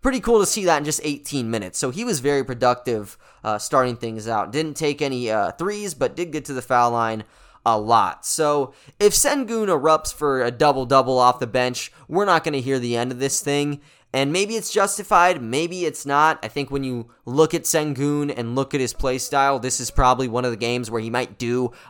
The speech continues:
a little bit better, uh, than other ones. Uh, but regardless, like I said, there's gonna be some headlines taken away from Sengun just because that instant connection you can make between the two parties.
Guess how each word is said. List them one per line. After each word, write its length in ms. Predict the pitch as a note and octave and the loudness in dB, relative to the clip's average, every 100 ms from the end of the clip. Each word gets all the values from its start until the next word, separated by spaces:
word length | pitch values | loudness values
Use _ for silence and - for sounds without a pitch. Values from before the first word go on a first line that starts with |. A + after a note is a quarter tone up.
| - | 0
a 100 | A#2 | 0
little 280 | C3 C#3 | 2 0
bit 180 | C3+ B2+ | 0 -2
better, 400 | B2+ B2+ C3 B2 - _ | 0 2 2 0 -8 _
uh, 160 | - G#2+ | -4 -2
than 160 | A#2+ A#2+ | -2 0
other 320 | B2 C3+ D#3 | 2 2 2
ones. 520 | E3 F3 F3 F3 - - | 4 4 2 -4 -6 -2
Uh, 220 | A#2 F2 | -2 -2
but 260 | A2 G#3 | 0 4
regardless, 720 | G#3 F#3 F3 D#3 B2+ - - - | 4 6 6 6 2 -2 -4 -4
like 180 | C3+ C#3+ | -2 0
I 60 | C3+ | 0
said, 400 | - C3+ A2+ G#2+ | 0 0 0 0
there's 180 | C#3 - | -2 0
gonna 200 | D#3+ C#3+ | 0 0
be 120 | C#3 | -2
some 200 | - B2 | -4 -2
headlines 640 | B2 B2 A#2+ A#2+ A#2 - - _ | -2 2 0 0 -4 -8 -12 _
taken 300 | - D#3+ D3+ | -4 -2 0
away 300 | C#3 C3 B2+ | 0 2 0
from 220 | B2 C3+ | 0 -4
Sengun 640 | B2+ C#3 B2+ A#2 A#2+ A#2 A2 - _ B2 | -2 -2 -2 -2 -2 -2 -4 -10 _ 0
just 300 | D#3 D#3+ - | 4 4 2
because 340 | C#3 D3 B2+ | 0 0 4
that 240 | B2+ B2 | 2 2
instant 340 | C3 B2 - A2+ | -2 -2 -4 -6
connection 440 | A#2+ A#2 A2+ A2+ | -4 -4 -6 -8
you 100 | A2 | -8
can 160 | A2+ A2 | -6 -2
make 340 | A2+ G#2+ - _ _ - | -2 -4 -10 _ _ -10
between 480 | B2+ - C3 A#2+ A2+ | -8 -4 -2 -2 -4
the 100 | A2+ | -6
two 280 | - A#2 | -6 -6
parties. 720 | G#2 - A2+ A2 G2+ D#2 - | -6 -2 0 0 -4 -8 -8